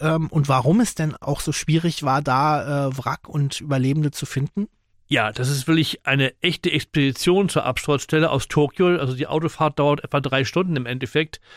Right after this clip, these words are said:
Speaker 2: Ähm, es ist ein sehr gebirgiges und normalerweise unzugängliches Gebiet gewesen. Es wurde damals in Japan auch so ein bisschen das Tibet von Japan genannt, weil es eben wirklich so abgelegen und gleichzeitig relativ hoch war und das eben erstaunlicherweise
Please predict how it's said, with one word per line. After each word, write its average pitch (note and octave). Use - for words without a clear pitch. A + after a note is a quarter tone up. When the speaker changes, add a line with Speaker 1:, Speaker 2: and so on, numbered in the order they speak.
Speaker 2:
Ähm, C#3
es C#3+
ist C#3+
ein D3
sehr C3+
gebirgiges F3
und C3+
normalerweise C#3
unzugängliches D3+
Gebiet C#3
gewesen. C3+
Es A#2+
wurde C#3
damals D3+
in C#3+
Japan C3
auch C3
so C#3
ein B2+
bisschen D3
das -
Tibet F3+
von D#3
Japan D#3+
genannt, C#3
weil D3
es D3
eben D3
wirklich D3
so D#3
abgelegen F3+
und D#3+
gleichzeitig D#3
relativ C#3+
hoch G#3+
war C3
und B2+
das C3+
eben C#3+
erstaunlicherweise C3+